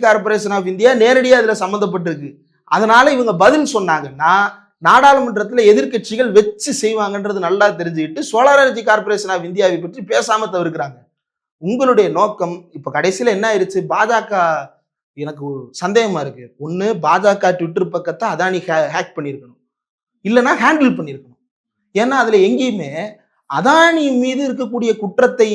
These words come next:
வந்து நீதிமன்றம் சொன்னால் நாங்கள் ஏற்றுக்கொள்வோம் அப்படின்னு எங்கேயாவது ஏற்றுக்கொள் சொல்லப்பட்டிருக்கிறதா?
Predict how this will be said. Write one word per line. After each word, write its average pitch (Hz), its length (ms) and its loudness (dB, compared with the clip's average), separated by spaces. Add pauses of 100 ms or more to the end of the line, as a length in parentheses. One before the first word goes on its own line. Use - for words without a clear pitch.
வந்து 226 480 -2
நீதிமன்றம் 247 640 0
சொன்னால் 233 360 0
நாங்கள் 208 280 0
ஏற்றுக்கொள்வோம் 190 600 0
அப்படின்னு 170 360 -6 (100)
எங்கேயாவது 226 520 0
ஏற்றுக்கொள் 180 360 -6
சொல்லப்பட்டிருக்கிறதா? 147 760 -6